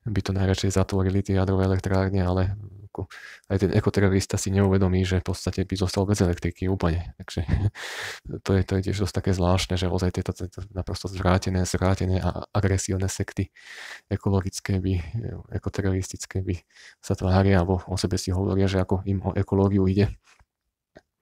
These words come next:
Tak samozrejme, že je možné nahradiť jadrovú energetiku, môžeme uhlím nahradiť tú jadrovú energetiku. Áno, dá sa to, dá sa to.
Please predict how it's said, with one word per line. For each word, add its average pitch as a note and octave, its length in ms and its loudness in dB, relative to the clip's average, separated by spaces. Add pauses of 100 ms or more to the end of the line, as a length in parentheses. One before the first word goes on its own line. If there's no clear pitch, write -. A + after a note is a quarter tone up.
(920)
Tak - 160 -2
samozrejme, G#2+ 400 4
že G#2 80 6
je G#2+ 80 8
možné G#2 320 6
nahradiť G#2+ 400 4
jadrovú G2+ 320 2
energetiku, G2+ 560 2 (160)
môžeme G2+ 560 0
uhlím F#2 320 4
nahradiť F2+ 400 2
tú - 80 -8
jadrovú F#2+ 400 2
energetiku. G2+ 640 -2
Áno, G2 320 -4
dá A2 80 4
sa A2 160 -2
to, - 240 -8
dá G2 160 0
sa - 160 -6
to. G2 160 -6